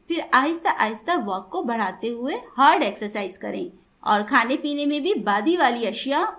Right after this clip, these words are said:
और रोगनी अशिया से परहेज करें। तो बस आज की वीडियो में इतना ही। वीडियो अच्छी लगे तो like तो बनता ही है।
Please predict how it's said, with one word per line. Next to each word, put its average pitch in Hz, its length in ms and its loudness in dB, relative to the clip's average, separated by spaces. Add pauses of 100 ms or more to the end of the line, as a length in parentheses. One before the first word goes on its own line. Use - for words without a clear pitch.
और 214 200 -2
रोगनी 254 400 4
अशिया 220 300 -4
से 370 220 -6
परहेज 202 320 -4
करें। 196 340 -8 (480)
तो 359 100 -2
बस 370 240 6
आज 214 220 4
की 311 160 0
वीडियो 320 320 2
में 330 180 2
इतना 269 340 0
ही। 349 360 4
वीडियो 208 360 -4
अच्छी 330 240 -2
लगे 320 260 0
तो 311 160 0
like 220 280 -2
तो 285 100 0
बनता 311 340 4
ही 349 180 -2
है। 302 160 0